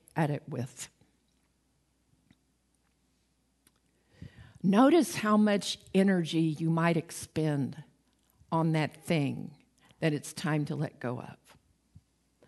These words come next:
Notice how many imaginary conversations you have in your head with the other person. And it doesn't matter if it's someone closest to you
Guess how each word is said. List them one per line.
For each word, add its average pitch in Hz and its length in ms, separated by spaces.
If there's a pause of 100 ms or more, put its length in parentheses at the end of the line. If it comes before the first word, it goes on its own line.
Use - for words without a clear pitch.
(520)
Notice 220 680
how 214 380
many 202 680
imaginary 220 920
conversations 190 1120
you 151 100
have 156 360 (640)
in 175 160
your 175 160
head 143 360 (1000)
with 185 200
the 180 180
other 151 180
person. - 500 (2250)
And 208 140
it 247 100
doesn't 269 320
matter 175 360
if 160 120
it's 160 200
someone 175 340
closest 214 600
to 220 80
you 196 360